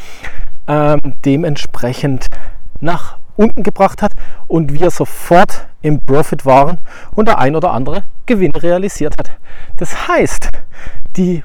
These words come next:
Position ist drei Monate gegen uns gelaufen, aber mit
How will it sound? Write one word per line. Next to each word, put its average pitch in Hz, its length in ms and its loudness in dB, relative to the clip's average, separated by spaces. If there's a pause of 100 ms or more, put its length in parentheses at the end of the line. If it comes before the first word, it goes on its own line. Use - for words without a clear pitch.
(260)
Position 190 600 2
ist - 300 -2
drei 196 340 0
Monate 208 520 0
gegen 185 420 0
uns 170 240 0
gelaufen, 127 480 0 (340)
aber 147 220 -2
mit 165 300 0